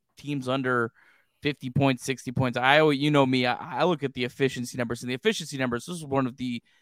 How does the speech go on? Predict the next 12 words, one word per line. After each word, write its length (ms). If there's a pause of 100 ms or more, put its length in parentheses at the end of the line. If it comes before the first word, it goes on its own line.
(180)
the 80
most 280
efficient 480
games, 500 (300)
uh, 420
defensively 800
since 340
Richard 260
McKay 240
has 120
come 240
back. 380